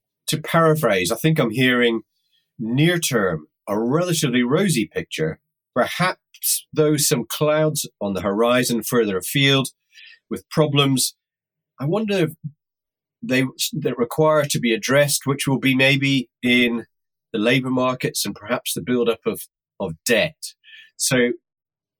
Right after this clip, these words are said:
we'll maybe come back a little bit later and pick up on some of those issues. But in the meantime, Louise, I wonder if I could turn to you now. What's your sense of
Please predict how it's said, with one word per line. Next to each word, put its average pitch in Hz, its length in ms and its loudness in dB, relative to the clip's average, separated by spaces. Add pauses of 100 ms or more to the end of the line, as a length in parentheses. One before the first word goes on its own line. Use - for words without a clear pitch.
we'll 127 200 0
maybe 160 260 2
come 143 180 0
back 135 200 -2
a 131 40 0
little 151 200 2
bit 151 140 -6
later 117 460 2
and 107 160 -2
pick 135 200 -2
up 135 160 0
on 101 100 -4
some 107 240 0
of 104 80 -2
those 104 220 0
issues. 131 460 -2
But 156 180 0 (920)
in 180 100 0
the 214 60 2
meantime, 156 480 2
Louise, 160 720 0 (180)
I 147 80 0
wonder 175 280 0
if 135 100 2
I 139 80 4
could 147 200 -4
turn 151 340 2
to 147 120 -4
you 143 200 0
now. 85 340 -2 (340)
What's 349 400 -6
your 190 140 4
sense 147 440 2
of 113 220 2